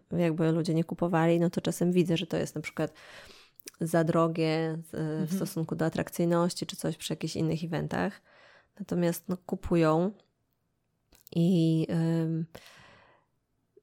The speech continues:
Speaker 1: ja w-, jak robimy ankiety w ogóle, to z tych ankiet, y, y,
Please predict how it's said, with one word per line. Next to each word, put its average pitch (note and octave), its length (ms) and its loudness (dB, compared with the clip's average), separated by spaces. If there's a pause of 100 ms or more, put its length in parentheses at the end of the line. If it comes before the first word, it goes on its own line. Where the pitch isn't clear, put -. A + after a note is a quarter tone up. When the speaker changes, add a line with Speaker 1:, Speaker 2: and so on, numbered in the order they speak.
(480)
Speaker 1:
ja C4+ 200 8
w-, - 580 -4 (120)
jak G#3 200 4
robimy C#4+ 280 6
ankiety G3+ 440 4
w F3+ 60 -2
ogóle, E3 460 2 (180)
to G3+ 460 4 (220)
z - 80 -8
tych - 160 0
ankiet, A3 540 0 (100)
y, - 20 -2
y, G#3 720 -2